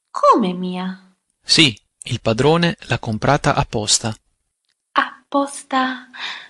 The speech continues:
Speaker 1: per me?
Speaker 2: Per voi, ma zitto.
Speaker 1: Portategli la sua boccetta e ditegli che lo ringrazio.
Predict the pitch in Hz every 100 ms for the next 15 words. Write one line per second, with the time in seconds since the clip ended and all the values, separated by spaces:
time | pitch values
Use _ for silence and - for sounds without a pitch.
0 | _ _ _ - 311 302 262 220 254 339
1 | - _ _ _ _ _ _ _ - 131
2 | 127 131 104 104 - _ _ _ _ -
3 | 117 - - 113 - - 104 - _ _
4 | _ _ _ _ - - - 311 311 311
5 | 285 240 226 214 220 196 196 - 185 185
6 | - 196 - - - - _ 226 226 226
7 | 220 254 254 226 214 208 214 202 196 196
8 | 185 160 143 - - 196 196 -